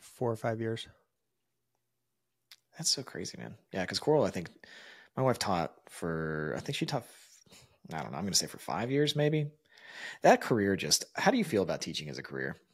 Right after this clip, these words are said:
Speaker 1: It's definitely changed. That's for sure. I'm, I mean, we, we say all the time, we're so
Speaker 2: Yeah.
Speaker 1: blessed to get Brittany out before the pandemic hit and, like, it went to crap.
Speaker 2: Oh, yeah,
Speaker 1: Um,
Speaker 2: yeah.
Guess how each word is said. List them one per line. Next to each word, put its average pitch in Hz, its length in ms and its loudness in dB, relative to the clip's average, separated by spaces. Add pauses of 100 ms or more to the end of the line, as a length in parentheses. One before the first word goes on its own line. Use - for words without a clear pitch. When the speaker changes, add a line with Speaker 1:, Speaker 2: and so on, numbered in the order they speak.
(680)
Speaker 1:
It's - 420 4
definitely 139 360 2
changed. 123 500 -2 (100)
That's 127 160 -2
for 135 100 -4
sure. 127 200 6
I'm, 139 240 8 (100)
I 147 100 8
mean, 135 200 8
we, 147 300 10 (120)
we 143 180 10
say 139 200 6
all 131 120 10
the 127 80 6
time, 131 200 4
we're 127 100 4
so 123 220 4
Speaker 2:
Yeah. 113 80 -2
Speaker 1:
blessed 123 560 4
to 131 80 2
get 123 180 2
Brittany 120 220 2
out 120 260 2
before 117 600 0
the 113 60 -6
pandemic 113 460 -4
hit 117 300 -4
and, 113 100 -6
like, 110 380 -4 (400)
it 120 140 0
went 110 200 -4
to 104 120 -6 (240)
crap. 110 320 -2 (180)
Speaker 2:
Oh, - 160 -2
yeah, 117 220 0
Speaker 1:
Um, - 0 -
Speaker 2:
yeah. 113 180 -8